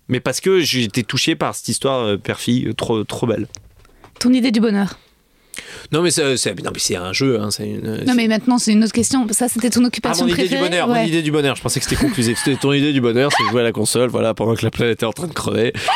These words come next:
Speaker 1: Monsieur veut jouer à la console, c'est ton idée du bonheur. Merci, c'était les mecs que je veux ken de Rosa, unfollow Baptiste Kaplan. <laughs> Euh, mon idée du bonheur, euh... Oh, putain, c'est dur. Oh, putain,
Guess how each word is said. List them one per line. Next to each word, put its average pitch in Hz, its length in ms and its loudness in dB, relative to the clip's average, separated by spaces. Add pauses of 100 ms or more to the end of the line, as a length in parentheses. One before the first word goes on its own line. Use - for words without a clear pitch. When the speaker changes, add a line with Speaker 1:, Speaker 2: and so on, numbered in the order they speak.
(300)
Speaker 1:
Monsieur 120 380 2
veut 110 160 2
jouer 117 380 2
à 127 100 -4
la 131 140 0
console, 139 420 0
c'est 135 140 0
ton 135 120 0
idée 151 200 2
du 156 80 2
bonheur. 135 320 2
Merci, 220 460 0
c'était 202 340 0
les 190 80 2
mecs 208 180 -2
que 202 100 2
je 190 60 0
veux 190 120 2
ken 208 280 0
de 196 100 4
Rosa, 175 640 0
unfollow 165 360 0
Baptiste 151 260 0
Kaplan. - 280 -2 (840)
<laughs> 185 380 2 (1300)
Euh, 123 200 0
mon 165 200 2
idée 180 220 2
du 170 120 -4
bonheur, 160 760 0 (100)
euh... 117 760 2
Oh, - 60 -2 (360)
putain, - 220 -14
c'est - 280 -16
dur. 180 320 -12 (200)
Oh, - 40 -14 (520)
putain, - 360 -10